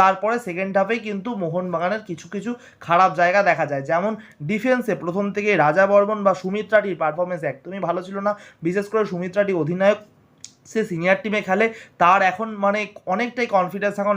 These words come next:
লস হয়েছে, এবং তার জন্যই প্রথম গোলটা বলা যায় চলে এসছে। এবং দ্বিতীয় গোল যেটা এসে, দ্বিতীয় গোল নিয়ে অনেক বিতর্ক হয়েছে, কারণ দ্বিতীয় গোলটা, আহ, ক্যামেরা ঠিক মতন ধরেনি। ক্যামেরা কেমন করছে এটা জানা ছিল না, কারণ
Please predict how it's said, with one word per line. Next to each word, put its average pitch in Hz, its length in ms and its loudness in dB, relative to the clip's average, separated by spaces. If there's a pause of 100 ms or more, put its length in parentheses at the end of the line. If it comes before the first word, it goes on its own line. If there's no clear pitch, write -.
লস 165 260 2
হয়েছে, 202 220 -4 (300)
এবং 202 120 0 (140)
তার 202 180 6 (100)
জন্যই 214 340 -2
প্রথম 185 220 -6 (120)
গোলটা 185 300 2
বলা 170 220 2
যায় 202 120 4 (300)
চলে 202 260 2
এসছে। 147 220 -8 (320)
এবং 254 120 8 (140)
দ্বিতীয় 233 380 0
গোল 254 180 8
যেটা 202 160 4 (100)
এসে, 254 200 -4
দ্বিতীয় 214 300 -2
গোল 220 160 4
নিয়ে 233 120 0 (100)
অনেক 240 180 0 (100)
বিতর্ক 220 320 0 (140)
হয়েছে, 220 220 2 (160)
কারণ 214 200 4 (100)
দ্বিতীয় 196 260 -2 (120)
গোলটা, 226 340 6 (480)
আহ, 185 180 8 (120)
ক্যামেরা 220 340 4 (120)
ঠিক 254 200 -8
মতন 254 280 -2
ধরেনি। 233 320 2 (100)
ক্যামেরা 185 380 2
কেমন 196 240 0 (160)
করছে 208 240 -2 (100)
এটা 196 140 4 (260)
জানা 180 200 4
ছিল 214 140 -4
না, 220 100 -2
কারণ 185 140 4